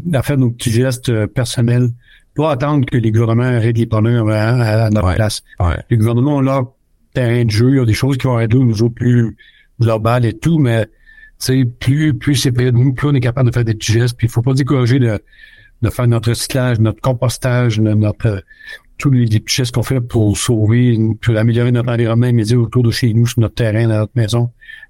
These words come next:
Speaker 1: Tu sais, c'est essayer d'utiliser des, des pesticides, par exemple, des herbicides, pesticides sur nos pelouses, euh,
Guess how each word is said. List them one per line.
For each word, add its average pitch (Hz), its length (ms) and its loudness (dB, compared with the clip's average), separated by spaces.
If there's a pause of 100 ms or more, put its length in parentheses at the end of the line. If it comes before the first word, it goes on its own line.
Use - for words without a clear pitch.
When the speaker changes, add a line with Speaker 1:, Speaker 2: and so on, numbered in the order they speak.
Speaker 1:
Tu - 60 -12
sais, 123 120 0
c'est 117 160 -2
essayer 117 320 0
d'utiliser 104 360 0
des, 107 260 2
des 107 160 0
pesticides, - 540 -4
par 117 120 -2
exemple, 107 360 0 (440)
des 120 120 2
herbicides, 117 360 -4
pesticides 123 520 -2
sur - 140 -2
nos 110 80 0
pelouses, 113 460 -2
euh, 104 140 0